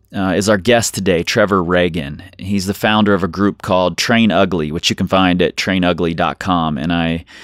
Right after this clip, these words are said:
I highly recommend you go there and look through their videos, look through their blog posts. Uh, he does really great work.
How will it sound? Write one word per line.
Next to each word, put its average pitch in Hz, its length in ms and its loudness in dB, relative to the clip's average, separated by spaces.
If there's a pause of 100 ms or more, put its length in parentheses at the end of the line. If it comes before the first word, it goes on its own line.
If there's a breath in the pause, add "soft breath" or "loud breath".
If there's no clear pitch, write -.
(180 loud breath)
I - 60 -4
highly 127 300 2
recommend 95 480 2
you 90 80 -2
go 92 220 4
there 87 380 2
and 85 360 -2
look - 160 -4
through 92 160 -2
their 87 140 0
videos, 80 520 -2
look 85 140 -8
through 85 140 -4
their 80 100 -4
blog 80 380 -2
posts. - 500 -6
Uh, 76 280 -6
he 90 120 -6
does 87 240 -4 (140)
really 107 220 4
great 92 220 2
work. 85 320 -2